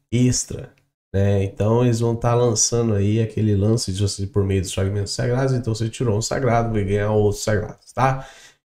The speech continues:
Então, é, ganha um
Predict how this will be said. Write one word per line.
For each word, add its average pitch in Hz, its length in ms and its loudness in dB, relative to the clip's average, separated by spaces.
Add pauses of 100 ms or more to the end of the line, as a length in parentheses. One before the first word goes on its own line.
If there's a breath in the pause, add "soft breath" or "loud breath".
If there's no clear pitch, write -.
(120)
Então, 156 640 0 (100)
é, 107 1000 4
ganha 135 400 2
um 185 400 2